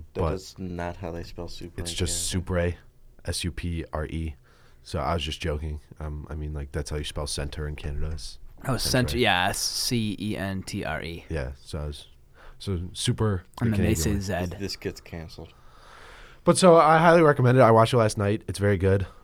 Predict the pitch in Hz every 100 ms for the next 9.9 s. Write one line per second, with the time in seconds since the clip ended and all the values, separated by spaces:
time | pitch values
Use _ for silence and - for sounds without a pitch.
0 | - - 90 87 87 90 90 90 - 107
1 | 98 104 95 95 98 87 - - - -
2 | - - - - - - - - - -
3 | - - 90 90 - 101 107 98 98 104
4 | 90 90 95 90 85 85 82 90 85 82
5 | 85 - - - _ _ 95 87 82 -
6 | 85 82 82 78 73 - - 90 90 87
7 | _ - 117 117 110 139 - 120 117 -
8 | 104 101 110 120 98 101 107 113 - 113
9 | 107 104 101 92 - 101 104 - -